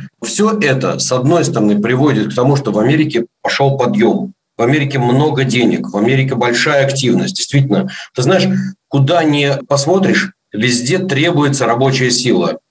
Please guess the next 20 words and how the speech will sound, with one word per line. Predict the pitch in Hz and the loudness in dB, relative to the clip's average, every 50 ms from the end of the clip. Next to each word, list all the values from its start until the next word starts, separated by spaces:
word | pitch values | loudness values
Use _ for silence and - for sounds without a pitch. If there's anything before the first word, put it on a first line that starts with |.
| _ | _
То | - 135 | 0 0
есть | 139 135 135 135 | 0 0 -2 -4
всё | - - 185 185 | -2 0 0 2
закручивается. | - 175 175 - 156 156 135 - - 101 90 87 87 - - 101 | 2 0 0 2 2 2 2 2 0 -2 -2 -2 -2 -4 -6 -6
Темпы | - - 160 165 165 147 135 151 | -4 -2 -2 0 0 0 0 0
роста, | 147 156 180 175 147 - - 123 110 - - - _ _ _ - | 2 2 2 2 0 0 0 0 0 -2 -4 -10 _ _ _ -6
они | - 117 131 139 135 | -2 0 2 2 2
феноменальные. | 135 143 143 143 139 143 143 139 123 110 98 95 95 95 95 | 0 0 0 2 2 2 2 2 2 2 2 2 2 2 2
Такого | 95 - - - 101 - - 101 147 147 143 | 0 -2 -4 -6 -6 -6 -4 -2 -2 0 2
никогда | 147 151 160 165 147 151 139 143 139 143 | 2 2 2 2 0 0 0 0 0 0
не | 139 135 131 | 0 0 0
было | 127 107 107 104 104 101 | 0 0 0 0 0 0
в | 117 | 0
Америке | 117 131 151 170 165 156 160 - 107 - - - - - _ | 0 2 2 2 2 0 0 -2 -4 -6 -6 -10 -20 -14 _
очень | - 143 170 165 - 147 135 127 | -2 0 0 0 2 2 2 2
долгие | 123 120 123 120 107 120 | 2 2 0 0 0 0
годы. | 117 - 107 101 95 - - - - - _ _ - | 0 2 2 2 2 0 0 -2 -4 -6 _ _ -10
Всё | - - - 185 | -4 0 0 2
это | 190 190 - | 2 2 0
классно. | - - 131 120 107 110 - - - - - - | 0 0 2 2 2 0 0 0 0 0 0 -2